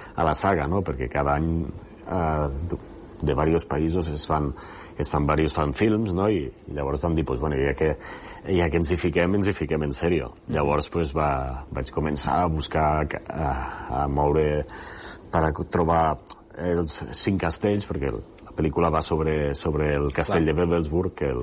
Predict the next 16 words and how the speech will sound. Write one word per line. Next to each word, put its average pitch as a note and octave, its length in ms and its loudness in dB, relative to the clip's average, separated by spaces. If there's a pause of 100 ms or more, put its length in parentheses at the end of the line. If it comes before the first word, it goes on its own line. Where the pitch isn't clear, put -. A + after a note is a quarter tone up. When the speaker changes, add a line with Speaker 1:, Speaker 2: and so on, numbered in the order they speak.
(160)
Speaker 1:
que C#2+ 120 -6
el C#2 80 -2
que C2+ 80 -2
es C2 80 -4
diu D#2 160 4
el D#2 100 4
Vaticà D#2 400 0
nazi, D#2+ 320 -2 (840)
i A2+ 100 6
llavors, D#2 440 2
eh, E2 300 2
per D2+ 220 0
representar D2+ 500 2
aquest D2+ 220 0
castell D#2 640 2 (400)
real D#2+ 400 2